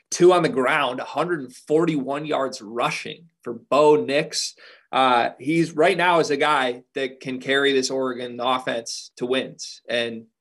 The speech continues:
don't forget about the Ducks. They had the blowout loss to Georgia. Don't forget about the Ducks in that conference. All right,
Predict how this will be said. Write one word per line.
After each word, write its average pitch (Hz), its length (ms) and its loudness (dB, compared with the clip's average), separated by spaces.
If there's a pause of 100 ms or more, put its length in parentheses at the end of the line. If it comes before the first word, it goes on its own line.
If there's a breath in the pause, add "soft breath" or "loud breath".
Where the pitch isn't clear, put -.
don't 117 220 -8
forget 143 240 -2
about 151 220 0
the 147 40 -8
Ducks. 156 440 -2
They - 100 -10
had 117 140 -10
the 117 60 -10
blowout 135 340 2
loss 156 300 0
to 160 40 -20
Georgia. 139 460 -2 (500 soft breath)
Don't 123 180 -8
forget 139 200 0
about 139 200 4
the 135 80 -8
Ducks 131 420 -2
in 127 160 -6
that 127 180 -2
conference. - 480 -4
All 131 80 2
right, 139 240 4